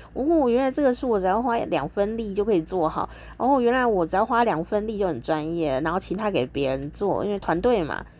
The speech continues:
团队合作就是要相信别人的专业，所以如果别人呢，有三个人，那他们都出很专业的，呃，力量，我，我，我，我，我就和，我为什么要什么都去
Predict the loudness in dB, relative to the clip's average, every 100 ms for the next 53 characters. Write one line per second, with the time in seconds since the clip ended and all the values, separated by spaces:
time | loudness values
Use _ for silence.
0 | -20 -20 -12 -2 2 4 4 4 0 0
1 | 0 0 0 0 -2 -6 -6 -6 -4 -4
2 | -2 -4 -4 -6 -4 -4 -2 -2 -4 -8
3 | -20 -20 -16 0 2 4 2 4 4 4
4 | 4 4 2 0 -2 -2 -6 -14 -8 -4
5 | -4 -4 -8 -10 -6 -4 2 4 4 2
6 | 0 -10 -18 -20 -20 -6 0 2 0 0
7 | -2 0 0 0 0 0 -2 -6 -12 -8
8 | -4 -2 0 2 2 2 0 0 -4 -14
9 | -20 -20 -20 -8 -2 -2 -2 -4 -6 -6
10 | -4 -2 0 0 2 0 -2 -2 -2 -2
11 | -4 -6 -8 -4 -2 -2 -4 -8 -4 -4
12 | -2 -6 -8 -8 -2 -2 0 0 2 0
13 | -4 -12 -20 -20 -14 -10 -8 -4 0 0
14 | 0 -6